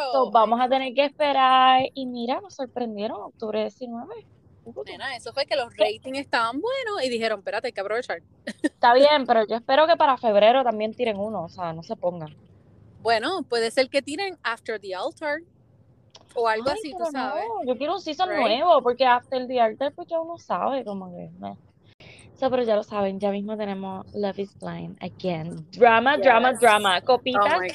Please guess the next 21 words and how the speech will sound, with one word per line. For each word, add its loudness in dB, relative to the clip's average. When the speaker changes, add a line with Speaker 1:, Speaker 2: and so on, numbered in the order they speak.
Speaker 1:
no -6
Speaker 2:
God. -10
Speaker 1:
sabemos, 0
¿van 0
a -8
ser -2
doradas 4
o 0
plateadas 2
esta -6
vez? -2
Speaker 2:
Oh, 4
shit, -2
that's -6
right, 4
porque -4
la -2
primera -8
fueron -10
dora-, -10
no, -8